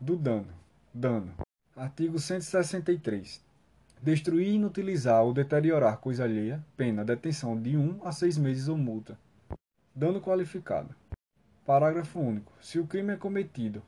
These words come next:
inciso um, com violência à pessoa ou grave ameaça, inciso dois, com emprego de substância inflamável ou explosiva, se o fato não constitui crime mais grave, inciso três.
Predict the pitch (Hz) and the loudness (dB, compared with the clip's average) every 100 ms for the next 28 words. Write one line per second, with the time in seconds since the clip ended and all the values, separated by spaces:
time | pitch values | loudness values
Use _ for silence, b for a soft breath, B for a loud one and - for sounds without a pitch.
0 | - 120 160 160 160 110 107 143 135 156 | -14 -10 -4 -2 0 -2 -2 -2 0 2
1 | 160 160 175 185 185 170 - 123 123 120 | 2 2 -2 -6 -6 -6 -4 -4 0 0
2 | 117 113 107 104 - 147 - - _ _ | 0 -2 -4 -4 -8 -8 -8 -8 _ _
3 | 143 139 165 175 135 113 110 - - 156 | -10 -8 -4 -2 0 -2 -2 -10 -4 -4
4 | 151 170 175 180 156 175 151 165 151 151 | 0 2 2 0 -2 -6 -4 -4 -4 -4
5 | 160 151 117 120 131 - 135 113 113 117 | -2 0 0 0 -4 -6 -8 -6 -8 -6
6 | 147 B - - 156 156 143 151 175 185 | -8 B -14 -6 -2 0 0 0 -2 -6
7 | 160 165 139 120 139 139 131 117 113 110 | -10 -10 -8 -6 -2 -2 0 -2 0 0
8 | 113 147 - - - _ _ _ _ _ | 0 -4 -8 -10 -10 _ _ _ _ _
9 | - 175 175 160 123 110 - | -4 -2 0 0 0 0 -6